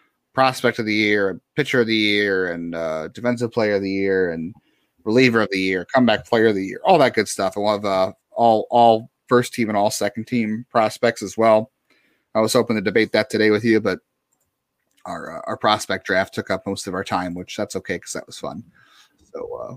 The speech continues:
we'll get to that in a later podcast. We'll look out on the site for awards. And, uh, I'm hoping this offseason we'll do some diamonds in the rough as well. I think there's a lot of good things we can do in the offseason prospect-wise.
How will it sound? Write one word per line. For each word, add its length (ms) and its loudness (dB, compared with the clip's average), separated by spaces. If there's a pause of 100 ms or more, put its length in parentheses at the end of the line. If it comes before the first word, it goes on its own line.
(120)
we'll 100 -2
get 160 -6
to 60 -20
that 140 4
in 40 -4
a 60 -4
later 220 2
podcast. 640 0
We'll 180 -4
look 200 -2
out 280 0
on 80 -6
the 80 -4
site 300 -2
for 120 -2
awards. 760 2 (800)
And, 360 -4
uh, 380 0
I'm 140 -2
hoping 320 4
this 180 4
offseason 560 2
we'll 80 0
do 220 4
some 180 -4
diamonds 400 2
in 40 -6
the 80 -4
rough 260 0
as 160 -8
well. 180 -2
I 80 -2
think 180 -10
there's 220 -6
a 60 -8
lot 160 0
of 80 -6
good 120 -4
things 220 -6
we 100 -8
can 100 -12
do 120 -4
in 80 -4
the 80 -4
offseason 520 -6
prospect-wise. 920 -4